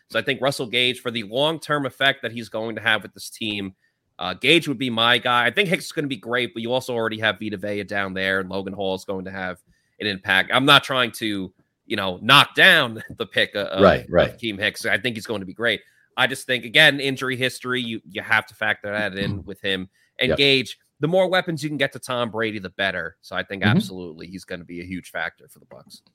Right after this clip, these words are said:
Speaker 2: I agree. A couple questions real quick. Tony Saylor, P R going to Dallas to cover the game. Yes, Bailey Adams will be going to Dallas as our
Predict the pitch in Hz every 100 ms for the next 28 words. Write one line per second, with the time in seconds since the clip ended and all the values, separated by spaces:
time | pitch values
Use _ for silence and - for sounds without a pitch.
0 | - 85 87 - 113 98 113 107 98 87
1 | 95 82 92 - 101 98 - 107 101 95
2 | 110 110 95 104 104 95 87 92 101 -
3 | 117 95 98 98 95 131 - 87 92 110
4 | 120 - 101 87 78 80 78 80 78 85
5 | 76 73 73 80 107 117 - 80 80 69